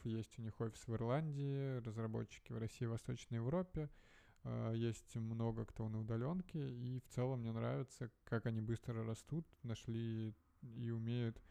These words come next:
э, монетизировать аудиторию, и умеют расти на таком рынке, когда, казалось бы, уже выручка, м,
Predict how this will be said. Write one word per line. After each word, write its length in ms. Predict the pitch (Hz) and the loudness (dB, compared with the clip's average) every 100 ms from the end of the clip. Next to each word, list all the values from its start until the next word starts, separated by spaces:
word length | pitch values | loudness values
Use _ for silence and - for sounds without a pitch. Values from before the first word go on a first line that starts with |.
| - - - - - - - - - | -20 -20 -20 -20 -20 -20 -20 -18 -4
э, 360 | 113 113 113 113 | 0 0 0 2
монетизировать 800 | 127 123 - 123 135 120 113 123 | 0 0 -2 0 4 4 2 2
аудиторию, 720 | 113 110 147 175 165 151 127 | 0 4 4 6 4 4 4
и 140 | 117 | 2
умеют 340 | 117 120 117 117 | 2 2 2 2
расти 340 | 110 - 127 | -2 -2 -2
на 320 | 117 113 110 | 0 2 0
таком 280 | 113 - 110 | -2 0 0
рынке, 300 | 117 127 - | 2 0 -4
когда, 260 | - 110 110 | -2 2 2
казалось 440 | 113 110 117 113 | 2 2 4 2
бы, 160 | 107 110 | 0 -2
уже 180 | 107 107 | -2 0
выручка, 440 | 113 117 - - | 0 -2 -6 -8
м, 360 | 113 113 113 | -4 -4 -6